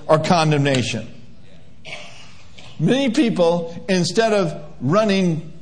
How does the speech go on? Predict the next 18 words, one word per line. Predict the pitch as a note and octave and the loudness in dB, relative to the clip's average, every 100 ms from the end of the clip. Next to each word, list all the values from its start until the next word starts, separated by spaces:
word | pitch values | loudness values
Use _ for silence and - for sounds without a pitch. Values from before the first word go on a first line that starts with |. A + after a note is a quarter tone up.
| - - | -4 4
to | E4 F4 | 4 6
God | C4+ G#3+ F#3 D#3 B2 - - - | 4 6 4 4 0 -4 -6 2
<coughs> | - C#4+ | 2 4
when | B3 | 4
they | G3+ F3+ | 4 2
fail | - G3+ F#3+ F3+ | 2 2 4 2
and | D#3+ | 2
they | D3+ | 2
miss | D#3+ F3 F#3 | 2 2 0
it, | F3 - - | -2 -4 -6
what | D#3+ | 0
do | E3+ | 2
they | D#3+ D#3+ | 4 4
do? | D#3+ A2+ - - | 4 2 -2 -4
They | D#3 D3+ | 2 4
run | C#3+ C#3 | 4 2
from | B2 D3 B2 | 2 0 0
God. | A2 F#2+ G2+ | 0 -2 -8